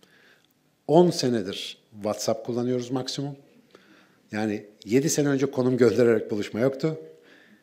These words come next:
Ve şimdi yirmi iki yaşındaki büyük kızım, on beş yaşındaki küçük kızım hakkında bana diyor ki, "Ben bu yeni nesli anlamıyorum." Şimdi değişimin roketlemesini fark edebiliyor musunuz? Yani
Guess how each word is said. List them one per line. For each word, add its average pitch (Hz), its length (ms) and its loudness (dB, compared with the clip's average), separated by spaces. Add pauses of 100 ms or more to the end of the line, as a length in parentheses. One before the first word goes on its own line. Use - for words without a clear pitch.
(260)
Ve 131 80 0
şimdi 175 680 2 (120)
yirmi 139 360 0
iki 156 200 -2
yaşındaki 113 580 0
büyük 151 260 0
kızım, 165 340 -2 (600)
on 180 260 2
beş 135 200 -2
yaşındaki 101 440 -8
küçük - 360 -14
kızım 117 240 -4
hakkında 95 460 -8 (140)
bana 143 280 0
diyor 147 180 0
ki, 123 340 -10
"Ben 147 220 -2
bu 131 60 -4
yeni 123 300 -2
nesli 120 320 -4
anlamıyorum." 92 600 -8 (3000)
Şimdi - 360 -6
değişimin 175 640 6
roketlemesini 170 1000 4
fark 156 320 0
edebiliyor 170 460 0
musunuz? 101 340 -4
Yani 104 140 -6